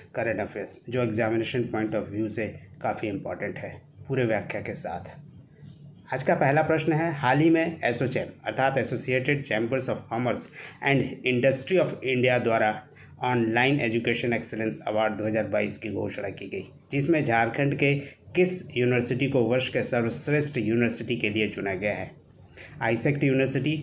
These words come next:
विनोबा भावे यूनिवर्सिटी, सिद्धो कानू यूनिवर्सिटी अथवा कोल्हान यूनिवर्सिटी? इसका सही उत्तर है ऑप्शन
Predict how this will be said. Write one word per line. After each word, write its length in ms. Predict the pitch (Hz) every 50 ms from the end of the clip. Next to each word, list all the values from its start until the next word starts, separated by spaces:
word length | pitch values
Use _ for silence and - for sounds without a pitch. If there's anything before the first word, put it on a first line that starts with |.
| - - - - - -
विनोबा 400 | 113 117 120 117 117 120 127 131
भावे 320 | 117 110 110 113 110 135 143
यूनिवर्सिटी, 600 | 139 135 139 135 135 123 - 147 143 143 160 165 143 - - - - - - -
सिद्धो 300 | 123 113 110 117 120 120
कानू 280 | 120 120 117 120 131
यूनिवर्सिटी 560 | 139 143 139 139 139 139 139 139 - - 165 160 151 - -
अथवा 200 | - - 120 117
कोल्हान 460 | 110 - 107 113 107 101 101 104 107 101
यूनिवर्सिटी? 480 | 95 98 98 98 92 98 92 98 92 - - - - - - - - - - - -
इसका 240 | 147 143 - 165 139
सही 220 | 139 156 139 151
उत्तर 300 | 151 143 143 - 147 123
है 140 | 139 143 143
ऑप्शन 440 | 113 120 117 117 - - 131 123 -